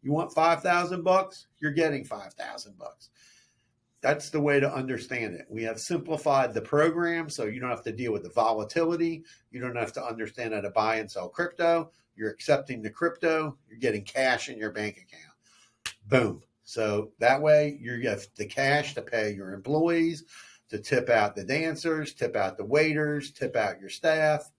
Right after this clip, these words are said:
pay your staff, pay your rent with money. Okay? So that's today's episode on the B two B Vault podcast, where we're talking about how to take crypto in clubs.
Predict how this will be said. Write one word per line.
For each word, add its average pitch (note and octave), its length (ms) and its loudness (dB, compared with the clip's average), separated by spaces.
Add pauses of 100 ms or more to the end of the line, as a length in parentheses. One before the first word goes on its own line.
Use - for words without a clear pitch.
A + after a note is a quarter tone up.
pay D#3 140 2
your D3 160 -2
staff, C#3 460 0 (100)
pay D#3 140 -2
your D3 160 -2
rent C3 380 -4 (580)
with G#2 180 -4
money. G#2+ 420 -2 (720)
Okay? B2 400 -2 (680)
So C3 560 2 (640)
that's D3 340 8
today's C3+ 480 4
episode C3 580 6
on A2 240 0
the G2+ 380 -4
B C3+ 180 0
two B2+ 60 0
B C3 220 2
Vault A2 360 6
podcast, E3+ 880 6
where A2+ 160 -4
we're G#2+ 140 -2
talking A2+ 320 2
about G#2 300 -4
how A2+ 160 2
to A#2+ 100 0
take A2 260 -6
crypto A#2 580 -2
in F#2+ 160 -10
clubs. D3+ 600 6